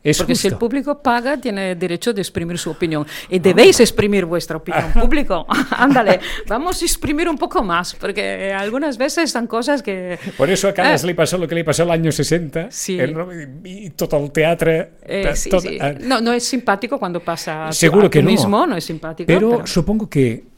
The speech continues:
Speaker 1: en algún momento, y ahora a-, abro otra línea,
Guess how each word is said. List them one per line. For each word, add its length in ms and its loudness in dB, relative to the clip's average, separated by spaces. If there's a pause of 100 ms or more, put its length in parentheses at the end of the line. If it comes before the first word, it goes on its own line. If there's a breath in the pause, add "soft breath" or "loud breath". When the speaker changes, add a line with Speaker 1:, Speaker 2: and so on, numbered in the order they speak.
(120)
Speaker 1:
en 320 -2
algún 320 0
momento, 640 -2 (100)
y 220 -6
ahora 380 -2 (500)
a-, 100 -16 (180)
abro 340 -2
otra 260 -2
línea, 380 -2